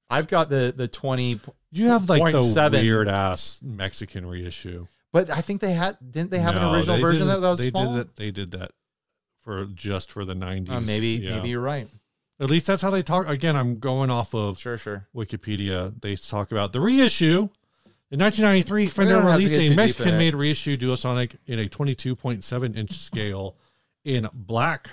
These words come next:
Speaker 2: red, and white.
Speaker 1: I've got the black one.
Speaker 2: White. This is a, man, a thousand dollars. There's a part of me that, like, feels like I,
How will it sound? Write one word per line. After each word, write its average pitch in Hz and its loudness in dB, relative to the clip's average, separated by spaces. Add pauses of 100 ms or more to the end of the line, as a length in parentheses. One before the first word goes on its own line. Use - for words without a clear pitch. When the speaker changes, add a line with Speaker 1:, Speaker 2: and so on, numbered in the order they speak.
(500)
Speaker 2:
red, 135 -2
and 127 -2 (200)
white. 104 -8 (160)
Speaker 1:
I've 95 -10
got 117 -8
the 110 -14
black 127 -2
one. 90 -4
Speaker 2:
White. 113 -6 (720)
This 170 2
is 277 2
a, 185 2 (220)
man, 156 0
a - -14
thousand 156 -4
dollars. 107 -2 (1160)
There's 156 4
a 165 2
part 175 2
of 202 2
me 214 4
that, 170 0
like, 143 0
feels 131 -2
like 131 0
I, 120 0